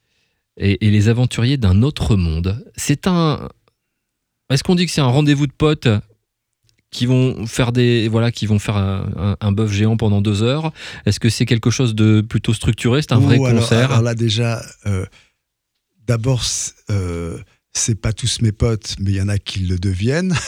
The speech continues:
Speaker 2: <laughs>
Speaker 1: D'accord.
Speaker 2: C'est
Speaker 1: Ah ouais, c'est vraiment, euh, en fait, comment il choisit ? Parce que là, je vais, on va parler de, du neuf et dix mars au Zénith de Lille. Euh, donc Louis Bertignac, Calogero, Mademoiselle K, Cali qui viendra nous en parler et d'autres invités.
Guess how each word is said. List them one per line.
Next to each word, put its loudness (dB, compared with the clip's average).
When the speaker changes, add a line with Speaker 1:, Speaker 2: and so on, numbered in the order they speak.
Speaker 2:
<laughs> -10
Speaker 1:
D'accord. 4
Speaker 2:
C'est 4
Speaker 1:
Ah 8
ouais, 6
c'est 2
vraiment, 4
euh, 2
en 0
fait, 0
comment 0
il 2
choisit ? 2
Parce 2
que 4
là, 2
je 0
vais, 0
on 2
va 2
parler 0
de, 0
du -2
neuf 2
et 2
dix 0
mars 0
au 2
Zénith 2
de 2
Lille. 2
Euh, 0
donc 2
Louis 2
Bertignac, 0
Calogero, 2
Mademoiselle 2
K, -2
Cali 0
qui -8
viendra 2
nous 2
en 4
parler 0
et 0
d'autres 0
invités. 0